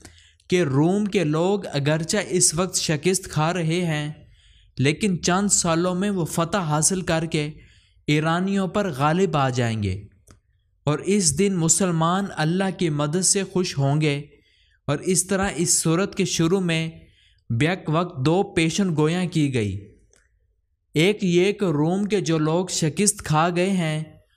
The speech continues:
वह चंद सालों में ईरानियों पर गालिब आ जाएंगे,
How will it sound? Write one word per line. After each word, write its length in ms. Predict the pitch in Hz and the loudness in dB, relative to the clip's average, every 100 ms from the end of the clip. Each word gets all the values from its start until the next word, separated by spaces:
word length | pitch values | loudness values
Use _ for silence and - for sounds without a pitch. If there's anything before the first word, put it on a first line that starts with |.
| _ _ - | _ _ -2
वह 160 | 143 165 | -2 -2
चंद 340 | - 180 202 | 0 0 0
सालों 400 | - 180 175 185 | 0 2 2 0
में 260 | 190 208 - | 0 -2 0
ईरानियों 580 | 156 156 156 160 190 180 | 0 2 0 0 0 -2
पर 220 | 202 196 | -2 -4
गालिब 420 | 131 151 180 196 | -2 0 2 0
आ 160 | 156 135 | 0 0
जाएंगे, 600 | 131 120 113 101 101 - | 0 0 0 -2 -4 -10